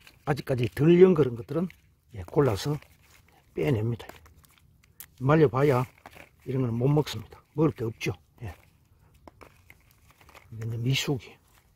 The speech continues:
그래서 꼬투리가 야무진 것만, 꼬투리가 야무지고 굵은 것만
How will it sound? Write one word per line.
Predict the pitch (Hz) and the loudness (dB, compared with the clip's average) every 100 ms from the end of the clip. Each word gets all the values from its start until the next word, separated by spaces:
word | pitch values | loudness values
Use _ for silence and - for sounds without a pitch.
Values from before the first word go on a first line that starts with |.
| _ _ _ _ _ - | _ _ _ _ _ -20
그래서 | - 117 113 95 - - - - - - - - | -8 -6 -6 -8 -14 -20 -16 -16 -18 -20 -20 -12
꼬투리가 | - 135 165 139 | -8 -4 0 2
야무진 | 107 123 147 156 | 2 2 2 2
것만, | 151 175 101 - _ _ - _ _ - - - _ - | 2 2 0 -8 _ _ -20 _ _ -20 -20 -20 _ -18
꼬투리가 | 151 175 147 | -6 0 2
야무지고 | 131 151 165 147 143 - - - _ - | 2 2 2 4 2 2 -12 -20 _ -8
굵은 | 156 175 175 | 0 2 2
것만 | 120 90 | 0 -6